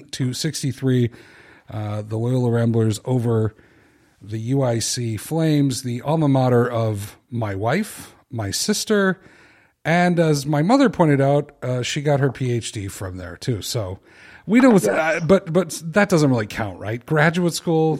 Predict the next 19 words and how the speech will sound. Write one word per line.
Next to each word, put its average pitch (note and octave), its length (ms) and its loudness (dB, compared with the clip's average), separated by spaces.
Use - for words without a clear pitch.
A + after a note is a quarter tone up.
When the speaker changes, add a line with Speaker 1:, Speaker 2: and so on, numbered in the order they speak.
Speaker 1:
you F#3 100 -8
can't E3 280 2
Speaker 2:
Yeah, A#2+ 80 2
Speaker 1:
really, A#2+ 160 2
Speaker 2:
no. - 260 0
Speaker 1:
can't F#3 160 0
really C3+ 200 0
claim A#2+ 340 -2
graduate G2 580 -6
school. - 420 -12
Speaker 2:
You G#2+ 800 -2
can G2 100 0
try, F#2 300 0
but F2 80 -4
it's G2 320 -4
Speaker 1:
Um, G2 40 -8
Speaker 2:
not F2+ 200 -4
worth F2+ 140 -12
it. - 140 -20